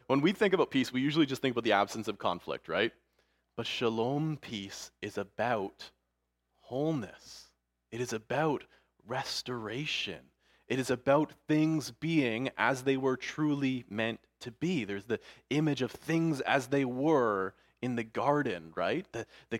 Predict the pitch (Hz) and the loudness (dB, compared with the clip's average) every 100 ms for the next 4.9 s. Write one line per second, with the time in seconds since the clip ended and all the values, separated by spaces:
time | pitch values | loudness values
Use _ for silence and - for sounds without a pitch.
0 | _ - 113 - - 110 120 143 147 135 | _ -6 -4 -4 -6 -6 -4 -2 0 -2
1 | 127 - 135 - 104 85 _ - - 165 | -4 -4 -4 -6 -8 -10 _ -10 -4 0
2 | 170 151 147 160 151 147 135 135 135 139 | 2 2 2 2 2 0 -2 2 0 2
3 | 127 117 113 107 107 - - - 139 127 | 2 2 2 2 2 0 -2 0 0 2
4 | - - 139 156 196 127 117 190 | 0 2 2 4 4 4 2 -2